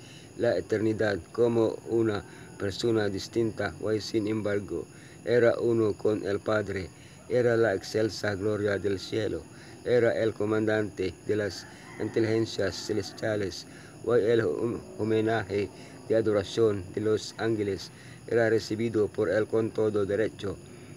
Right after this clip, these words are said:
Hay luz, gloria en la verdad de que Mesías fue uno con el Padre antes de que se estableciera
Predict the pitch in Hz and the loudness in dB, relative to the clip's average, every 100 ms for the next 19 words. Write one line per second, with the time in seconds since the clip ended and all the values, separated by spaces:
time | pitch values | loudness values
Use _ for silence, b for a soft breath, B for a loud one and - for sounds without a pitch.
0 | B 117 120 117 - 113 120 113 92 110 | B 0 2 0 -2 0 2 4 2 2
1 | 110 107 107 107 101 101 90 - 110 - | 0 0 0 -2 -2 -2 -4 -2 -2 0
2 | 107 87 - B B B B - 110 - | 0 0 -4 B B B B -4 -2 0
3 | 117 113 101 98 - 117 110 80 110 113 | 2 2 0 -2 -2 2 4 4 2 2
4 | 107 95 107 107 98 101 110 107 104 101 | 0 0 -2 0 -2 -4 -2 -2 -2 -4
5 | 98 B B B 107 110 120 113 - 110 | -6 B B B -6 -4 -2 -4 -4 -6
6 | 110 107 95 - 104 B B B B - | 0 -2 -2 -4 -4 B B B B -10
7 | 98 - 104 107 - 117 110 101 | -6 -4 -2 -2 2 2 2 0